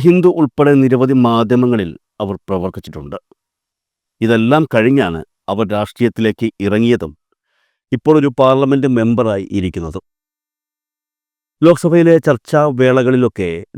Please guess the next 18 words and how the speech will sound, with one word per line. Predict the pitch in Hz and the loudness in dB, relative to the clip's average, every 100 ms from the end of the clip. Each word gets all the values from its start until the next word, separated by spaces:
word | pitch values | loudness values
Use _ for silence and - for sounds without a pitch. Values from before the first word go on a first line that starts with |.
| 113 | 0
ഡി | 123 | 2
എം | 127 117 | 2 2
കെയെ | 120 120 120 - _ | 2 2 0 -4 _
പ്രതിനിധീകരിച്ച് | 120 117 131 123 127 113 113 - 120 - | 0 2 2 4 2 2 -2 -4 -8 -4
കൂടുതൽ | 113 113 117 113 | -2 0 -2 -2
സംസാരിക്കുന്നതും | 110 107 - 113 107 117 107 110 - | -4 -4 -2 -2 -2 -2 -2 -2 -4
കനിമൊഴിയാണ്. | 92 87 87 85 76 101 _ _ _ _ _ _ - | -6 -6 -6 -8 -8 -12 _ _ _ _ _ _ -10
കൃത്യമായ | 107 - 143 143 147 143 | -4 2 4 4 4 2
കാര്യങ്ങൾ | 131 127 123 127 131 - | 0 0 0 -2 -4 -6
കൃത്യമായ | 117 92 139 135 143 139 | -6 0 2 4 4 2
സമയത്തിനുള്ളിൽ | 120 117 107 113 95 87 95 _ - _ - | 0 -2 0 -4 -4 -6 -10 _ -20 _ -4
കൃത്യ | 143 - _ 185 - 131 | -4 -4 _ 0 2 0
അളവിൽ | 113 104 80 - 110 | 0 -2 -6 -6 -4
അവർ | 104 - | -4 -4
സംസാരിച്ച് | 101 - 107 92 87 | -6 -2 -4 -4 -10
പൂർത്തിയാക്കിയിരിക്കും. | 87 - 95 90 98 85 117 - _ _ _ _ _ _ _ _ _ _ _ - | -12 -6 -8 -6 -8 -6 -6 -8 _ _ _ _ _ _ _ _ _ _ _ 0
നല്ലൊരു | 131 147 147 - | 4 6 4 4
പ്രാസംഗിക | 131 139 135 151 147 | 4 4 2 2 2